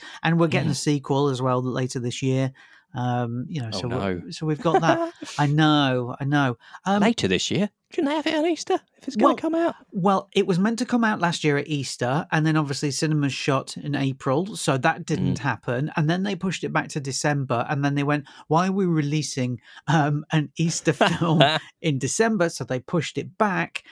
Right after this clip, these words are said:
Speaker 1: to, I think they pushed it back. Yeah, it was gonna come out February fourteenth this year, and then obviously cinemas didn't reopen. So now they've pushed it back to the week cinemas r-, will open, which is the seventeenth of May,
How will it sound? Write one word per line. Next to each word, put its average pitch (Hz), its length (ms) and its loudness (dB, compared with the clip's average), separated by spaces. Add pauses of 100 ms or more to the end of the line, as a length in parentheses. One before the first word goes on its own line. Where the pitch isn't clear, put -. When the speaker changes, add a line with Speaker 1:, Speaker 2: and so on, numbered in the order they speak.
(440)
Speaker 1:
to, 147 600 0
I 156 40 -2
think 247 160 2
they 269 100 2
pushed - 220 -4
it 180 60 -2
back. 131 120 -6
Yeah, 208 220 2
it 180 120 -2
was 185 100 -4
gonna 220 180 0
come 226 200 -2
out 160 260 0 (480)
February 147 440 0
fourteenth - 800 -4 (340)
this - 240 -4
year, 139 280 -4 (180)
and 139 120 0
then 156 80 2
obviously 147 300 -2
cinemas 120 320 -6
didn't 120 240 -8
reopen. 117 640 -6 (180)
So - 140 -4
now 143 240 2
they've 165 200 -2
pushed - 280 -6
it 156 100 -8
back 127 200 -4
to - 100 -8
the 127 100 -2
week 135 420 -4
cinemas 120 440 -4
r-, 120 80 -8
will 131 500 -4 (220)
open, 131 440 -2
which 120 180 -8
is 117 80 -6
the 117 80 -10
seventeenth 123 480 -6
of 131 60 -2
May, 127 200 -2